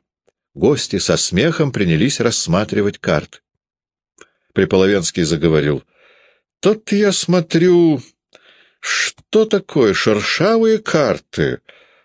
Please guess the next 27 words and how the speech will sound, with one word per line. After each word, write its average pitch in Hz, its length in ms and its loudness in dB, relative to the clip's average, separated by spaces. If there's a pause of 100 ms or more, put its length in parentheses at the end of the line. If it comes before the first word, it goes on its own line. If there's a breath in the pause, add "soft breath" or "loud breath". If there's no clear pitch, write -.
(160 soft breath)
А 131 80 0
это 196 220 2
вот 214 480 2
от 87 140 -2
чего. 67 600 -4 (680)
А 147 100 2
я 180 100 2
все 143 240 -2
щупаю, 170 720 0
что - 420 0
такое, 214 460 0
думаю, 165 380 0
шершавая, 139 760 0
какая 139 360 0
рубашка. 160 840 0 (800 loud breath)
Это 127 180 2
выходит 123 500 2
от 117 140 0
этих 143 320 0
дырочек. 160 1000 -2 (220)
Тот-то 202 800 0
она, 175 260 2
рубашка-то 147 580 -2
и 131 80 2
шершавая". 92 840 0 (640 soft breath)
Все - 220 0
смеялись. 156 720 0